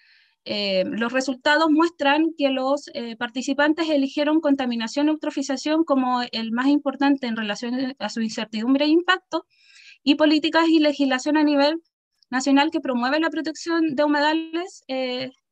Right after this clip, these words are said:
como segundo. Eso se puede observar acá en este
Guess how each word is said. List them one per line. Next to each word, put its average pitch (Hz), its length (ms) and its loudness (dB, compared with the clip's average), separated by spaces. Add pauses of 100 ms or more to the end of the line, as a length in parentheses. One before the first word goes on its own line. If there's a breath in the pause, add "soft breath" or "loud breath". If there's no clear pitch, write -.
(480)
como 269 380 0
segundo. 233 580 -4 (160)
Eso 277 200 -2
se 294 120 0
puede 302 200 6
observar 294 480 2
acá 294 520 0
en 262 220 0
este 277 560 0